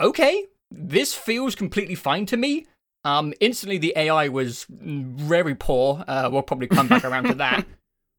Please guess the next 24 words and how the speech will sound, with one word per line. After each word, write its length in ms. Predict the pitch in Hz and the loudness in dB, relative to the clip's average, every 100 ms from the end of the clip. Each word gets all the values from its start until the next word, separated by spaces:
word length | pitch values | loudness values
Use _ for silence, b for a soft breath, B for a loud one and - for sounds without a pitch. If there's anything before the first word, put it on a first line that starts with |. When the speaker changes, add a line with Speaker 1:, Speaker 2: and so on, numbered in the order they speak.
| - | -8
Speaker 1:
But 100 | 247 | -4
the 80 | 302 | -2
shooting 680 | - 277 311 302 311 311 240 | -2 -2 -2 -2 -4 -4 -2
felt, 400 | 262 269 262 214 | 2 2 0 -4
like, 260 | 240 247 _ - - | -4 -4 _ -8 0
arcadey 920 | 170 170 - 233 233 233 233 233 226 | 0 0 0 0 2 -2 0 2 2
and 180 | 135 139 | 2 -2
lenient, 580 | 202 226 220 226 220 - | -4 -2 0 0 -2 -2
but 160 | 139 | -4
kind 220 | - 185 | -2 -4
of 80 | 143 | -4
satisfying, 640 | - 175 185 - 185 185 180 | -2 -2 -2 -2 0 2 2
and 100 | 139 | 0
there 60 | |
was 240 | 135 123 - b _ _ _ - | 0 -4 -10 b _ _ _ -4
pretty 240 | 214 185 | 0 2
early 200 | - 139 | 4 2
on, 80 | 156 | 2
like, 120 | 156 | 0
a 40 | 135 | -4
decent 400 | 107 156 156 117 | -4 -4 -2 -4
variety 460 | 127 143 135 147 | 0 0 0 -2
of 160 | 131 92 | -4 0
weapons. 680 | 151 208 - 123 190 190 | 0 0 -6 -8 -8 -8